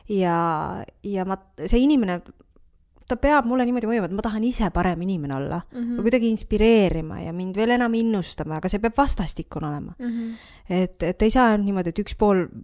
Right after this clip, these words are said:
Speaker 1: veab kedagi järgi ja, ja et üks pool on nagu üle.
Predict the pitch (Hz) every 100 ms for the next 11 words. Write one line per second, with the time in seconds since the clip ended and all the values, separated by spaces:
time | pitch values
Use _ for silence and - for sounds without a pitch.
0 | 160 220 196 - 208 196 185 175 175 175
1 | 202 190 170 - 156 160 156 156 160 -
2 | - - - 175 165 160 160 160 156 196
3 | - 214 175 160 156 170 214 226 143